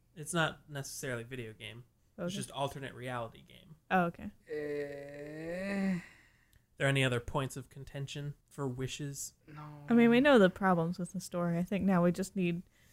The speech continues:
Speaker 2: to set an army of code breakers on it.
Speaker 1: <laughs>
Speaker 3: See what you can do, everybody.
Speaker 2: Make sure that you tweet back at us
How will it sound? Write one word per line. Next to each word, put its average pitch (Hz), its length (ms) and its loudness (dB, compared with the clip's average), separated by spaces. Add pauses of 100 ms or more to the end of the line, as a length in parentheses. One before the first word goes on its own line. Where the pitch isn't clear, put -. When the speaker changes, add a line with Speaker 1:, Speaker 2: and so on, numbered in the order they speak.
(280)
Speaker 2:
to 180 200 4
set 208 320 8
an 185 160 2
army 202 340 8
of 180 140 -2
code 196 320 6
breakers 175 440 -2
on 185 180 0
it. 202 100 -2 (240)
Speaker 1:
<laughs> - 360 -8 (1160)
Speaker 3:
See - 160 -14
what 120 180 -8
you 123 100 -6
can 120 140 -2
do, 113 180 0
everybody. 110 540 -8 (3000)
Speaker 2:
Make 208 200 4
sure 220 220 8
that - 140 6
you 202 100 0
tweet - 320 0
back 233 260 8
at 233 80 6
us - 460 8